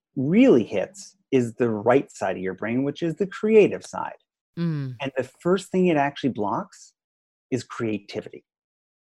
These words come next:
Speaker 1: So what we see happening, and this is sort of how burnout it, it happens, um, is that when there's a lack of stability, there's fear and there's cortisol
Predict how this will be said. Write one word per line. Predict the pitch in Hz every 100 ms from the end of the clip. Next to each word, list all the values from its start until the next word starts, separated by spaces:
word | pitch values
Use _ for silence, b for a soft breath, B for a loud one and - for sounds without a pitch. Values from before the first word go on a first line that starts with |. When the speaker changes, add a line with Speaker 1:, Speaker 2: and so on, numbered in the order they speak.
| _
Speaker 1:
So | - 156
what | - 131 151 202
we | - 170 156
see | - 143
happening, | 117 120 135 - 117
and | 113 110
this | 123 127
is | 120
sort | 135 123
of | 107
how | 110
burnout | 113 117 131 117 95 - _ -
it, | 113 - -
it | 117 -
happens, | - - 131 - - 87 127 - _ _ _ _ _ _
um, | 113 104 107 - _ _
is | 135 135 135 135 135 135 127
that | 131 127
when | 131
there's | 120 113
a | 110
lack | 113 147 -
of | 175
stability, | - 120 107 92 95 98 120 _ _ _
there's | - 123 110 - _ _ _ - -
fear | 139 120 131 165 180 _ _ _ _ _ -
and | 127 120 117 110 - _ _ _ _ -
there's | 120 113 - _ _ -
cortisol | - 190 180 110 90 104